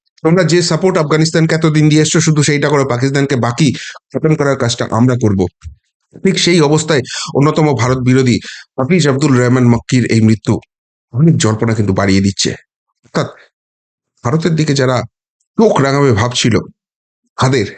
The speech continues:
তাদের কিন্তু এবার আত্মারাম খাঁচা ছাড়া হওয়ার অবস্থা। কি বলবেন এই আননোন ম্যান এবং ভারত বিরোধীদের এরকম পরপর, পরপর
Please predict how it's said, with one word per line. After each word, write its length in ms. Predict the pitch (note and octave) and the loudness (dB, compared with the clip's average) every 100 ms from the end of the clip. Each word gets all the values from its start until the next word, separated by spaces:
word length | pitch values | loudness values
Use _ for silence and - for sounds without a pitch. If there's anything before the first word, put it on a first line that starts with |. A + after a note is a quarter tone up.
| _ _ - - _ _ | _ _ -20 -20 _ _
তাদের 260 | A2 C3+ C3+ | -4 -2 -2
কিন্তু 220 | A#2 A2+ | 0 2
এবার 120 | F#2+ | 0
আত্মারাম 380 | G2 - G2 F#2+ | -2 -4 -2 -2
খাঁচা 300 | - G#2+ F#2+ | -6 -6 -4
ছাড়া 220 | G2+ F#2 | -2 -2
হওয়ার 240 | F#2+ F2+ F#2 | 0 0 0
অবস্থা। 360 | F2 G2 - - - _ _ _ _ - | -2 -6 -8 -10 -14 _ _ _ _ -4
কি 100 | A3+ | 0
বলবেন 420 | F#3+ A#3 C4 G#3 A2+ - _ _ | 4 4 2 0 -2 -8 _ _
এই 260 | C3+ C3+ B2+ | -2 -2 -2
আননোন 460 | F3+ A3+ B3 B3+ A3 | 0 2 4 4 4
ম্যান 340 | F3+ F3+ F#3 E3 | 2 0 -2 -2
এবং 280 | C#3 D3 C3+ - | 0 0 0 -2
ভারত 180 | C#3 E3+ | -2 0
বিরোধীদের 560 | D#3 E3+ E3 E3 E3 D#3 | 2 2 4 4 4 2
এরকম 240 | D3 D3 - | 0 -2 0
পরপর, 360 | F#3+ F#3 F#3+ E3 | -2 0 -2 2
পরপর 360 | D#3+ E3 D#3+ | 0 2 0